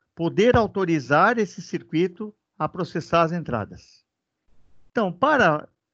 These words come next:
fazer isso, eu vou ter que acoplar a esse circuito um clock. Então, aqui tá o circuito. Ok? Aqui tem o R, o S, e eu vou fazer,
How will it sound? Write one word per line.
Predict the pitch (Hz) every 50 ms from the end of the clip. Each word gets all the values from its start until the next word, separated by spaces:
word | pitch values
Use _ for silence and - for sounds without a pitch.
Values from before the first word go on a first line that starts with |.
| _ _ _ _ _ _ _ _ - -
fazer | - 160 143 127 156 151 131
isso, | 160 220 233 - - -
eu | 123
vou | 135 135
ter | - 170
que | 170 170
acoplar | 165 - - 180 175 170 156 147 156 165 165 160
a |
esse | 156 147 143 -
circuito | - - - 160 131 - - 147 160 170 170 233 226 226 220 -
um | 202 208
clock. | 208 233 233 175 123 113 - - - - _ _ _ _ _ _ _ _ _ _ _ - - - - - - - - - - _ _ _ _ _
Então, | - - 135 127
aqui | 120 113 147 120
tá | - 135
o | 127 110
circuito. | 110 - - 151 - - 135 127 127 123 - 233 247 302 294 _ _ _ _ _ _ _ _ _ _ _ _ _ _ _ _ _ _ _ _ - _ _ _ _ _ _ - - - _ _ _ - _ - _ _ _ _ _ _ _ _ _ _ _ _ _ _ _ _ - _ _ _ _
Ok? | - 113 107 - 131 139 175 226 262 - _ _ _ _ _ _ _ _ _ _ _ _ _ - - - _ - _ _ _ - - _ _ _ _ - - _ _ _ _ - _ _ _ - - - - -
Aqui | 123 117 - -
tem | - 135 127 120
o | 117 113
R, | 117 127 139 156 175 190 185 196 208 208 208 202 190 170
o | 127 117 113
S, | 113 117 143 170 180 170 - - - - 208
e | 208 - - 156
eu | 160 160
vou | 156 139 160 165
fazer, | 156 - 165 156 139 120 120 139 143 151 151 156 160 -